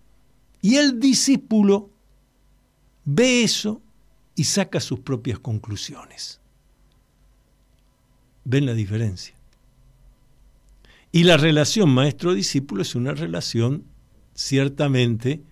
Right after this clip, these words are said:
de tanta proximidad como toda esta que propone Jung cuando dice "la gente que trabaja conmigo".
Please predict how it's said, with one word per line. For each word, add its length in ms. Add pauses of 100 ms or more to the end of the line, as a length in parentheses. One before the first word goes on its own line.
(460)
de 160
tanta 460
proximidad 800
como 280
toda 300
esta 220
que 140
propone 520
Jung 300 (220)
cuando 200
dice 200
"la 80
gente 360
que 120
trabaja 440
conmigo". 640